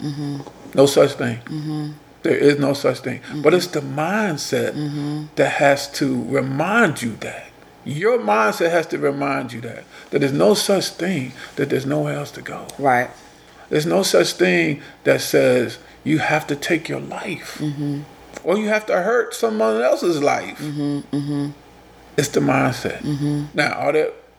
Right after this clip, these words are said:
Speaker 2: ob-, obstacles that you, you know, certain people deal with? Drugs.
Speaker 1: Yeah.
Speaker 2: Alcohol.
Speaker 1: Mm-hmm.
Speaker 2: Hmm? There's all kind of things that the devil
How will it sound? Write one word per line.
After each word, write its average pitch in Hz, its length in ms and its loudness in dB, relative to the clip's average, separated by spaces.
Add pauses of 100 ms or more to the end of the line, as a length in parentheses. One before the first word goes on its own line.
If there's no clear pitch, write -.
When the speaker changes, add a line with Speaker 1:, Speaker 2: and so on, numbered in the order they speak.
(300)
Speaker 2:
ob-, 165 300 2
obstacles 208 680 2
that 185 220 2
you, 190 320 -4
you 180 100 -2
know, 123 200 -2
certain 180 300 0
people 185 260 2
deal 185 300 4
with? 190 160 0
Drugs. 120 540 -4 (220)
Speaker 1:
Yeah. 135 280 2 (440)
Speaker 2:
Alcohol. 113 580 -2 (160)
Speaker 1:
Mm-hmm. 139 360 -2 (400)
Speaker 2:
Hmm? 175 100 -2 (720)
There's 156 140 -2
all 202 160 2
kind - 240 2
of 170 100 -2
things 165 460 2
that 143 240 0
the 131 100 -4
devil 131 720 0